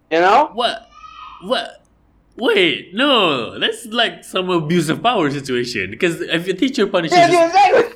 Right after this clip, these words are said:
Speaker 2: 'cause a teacher punishes a student, yeah, it's just a teacher enacting their power. Wrong or what? That, that makes sense hierarchically.
Speaker 1: <laughs>
Speaker 2: But if you ask the, the, <laughs> the,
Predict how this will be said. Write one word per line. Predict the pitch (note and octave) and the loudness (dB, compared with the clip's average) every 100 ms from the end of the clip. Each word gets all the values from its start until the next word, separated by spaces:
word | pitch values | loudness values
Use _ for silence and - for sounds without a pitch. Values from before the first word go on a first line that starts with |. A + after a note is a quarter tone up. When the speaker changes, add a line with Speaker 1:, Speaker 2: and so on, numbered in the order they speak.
| - | -4
Speaker 2:
'cause | G#3+ | -2
a | G#3 | 0
teacher | G#3+ C#4 A#3+ | 0 0 0
punishes | G#3+ G3+ F3+ D3 | 2 2 0 -4
a | D3+ | -6
student, | - A#3+ D#3 C#3+ D#3 | -2 0 2 0 0
yeah, | A3+ C#3+ A#2+ | 0 2 0
it's | C#3 | -4
just | D#3 C#3+ | -4 -4
a | C3+ | -4
teacher | D3 C#3 B2 | -2 -2 -2
enacting | A2+ A#2+ A#2 G#2+ | 0 -2 -6 -8
their | G2+ G2+ | -6 0
power. | F3 A#2+ F#2+ F2+ - | 0 0 -4 -8 -8
Wrong | B2+ F#3+ E3 D#3+ | -2 -2 -2 -4
or | C3 B2+ | -4 -2
what? | A#2+ A2+ G#2+ - A#2 | 0 0 0 -6 -8
That, | A#2 A2+ B2+ | -4 -4 -2
that | B2 A#2+ | -2 -2
makes | B2 - | -10 -8
sense | C#3+ A2 F#2+ - _ - - | -6 -6 -8 -18 _ -14 -4
hierarchically. | C3 B2+ D3 G#4+ G#4 - F#2 E2 | -2 0 0 2 2 2 0 -8
Speaker 1:
<laughs> | - - - C#3 | -18 -20 -10 0
Speaker 2:
But | E3+ | 0
if | E3 | 2
you | B3+ | 0
ask | G#3+ F#3+ E3 | 0 0 -2
the, | D#3+ | -8
the, | D#3 - D3+ | -8 -4 -2
<laughs> | - - F#3+ | -2 -2 -4
the, | C#3 | 0